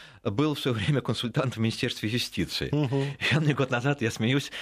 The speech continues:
Speaker 1: рассказывал, когда уже, э, было понятно, э, что, э, будет объединение, как уничтожались акты в Министерстве юстиции. Подчёркиваю, юстиции. Это
Speaker 2: Мгм.
Speaker 1: немножко,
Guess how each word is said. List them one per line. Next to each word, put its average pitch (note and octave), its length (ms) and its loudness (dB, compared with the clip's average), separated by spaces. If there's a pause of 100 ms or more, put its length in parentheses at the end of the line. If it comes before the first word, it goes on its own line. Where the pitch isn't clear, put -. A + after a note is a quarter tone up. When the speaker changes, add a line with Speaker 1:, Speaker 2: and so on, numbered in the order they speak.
(180)
Speaker 1:
рассказывал, A2 720 0
когда G#2 280 0
уже, G2 400 0 (120)
э, F#2+ 200 2
было F#2+ 180 0
понятно, E2+ 640 -2 (100)
э, E2 240 0
что, D#2+ 460 0 (140)
э, D#2+ 340 -6 (320)
будет F#2+ 340 0
объединение, B2 540 -2 (380)
как B2 180 0
уничтожались A2 580 -2
акты A2+ 220 -4
в G2+ 40 -2
Министерстве G#2 480 0
юстиции. - 720 -4
Подчёркиваю, F2 440 -2
юстиции. - 500 -2
Это - 160 -6
Speaker 2:
Мгм. E2+ 80 4
Speaker 1:
немножко, F2+ 320 2